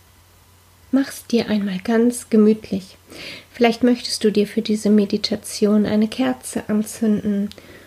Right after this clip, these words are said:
oder du magst noch eine Decke nehmen, um dich zuzudecken. Dann fühl dich frei, das jetzt zu tun. Richte dich erstmal an deinem Meditationsplatz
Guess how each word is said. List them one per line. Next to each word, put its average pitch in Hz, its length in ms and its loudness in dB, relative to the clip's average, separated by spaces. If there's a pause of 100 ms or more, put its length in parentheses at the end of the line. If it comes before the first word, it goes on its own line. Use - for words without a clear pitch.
(400)
oder 214 320 4
du 202 140 2
magst 196 420 0
noch 208 140 -2
eine 214 240 4
Decke 214 280 0
nehmen, 202 320 4
um 202 160 0
dich 214 220 -4
zuzudecken. 202 800 -2 (960)
Dann 294 140 2
fühl 277 240 4
dich 220 200 0
frei, 202 560 0
das - 220 -6
jetzt - 380 -4
zu 214 100 -6
tun. 208 460 2 (2750)
Richte 320 300 2
dich 220 220 0
erstmal 196 520 0
an 190 140 0
deinem 190 260 2
Meditationsplatz 190 1120 -2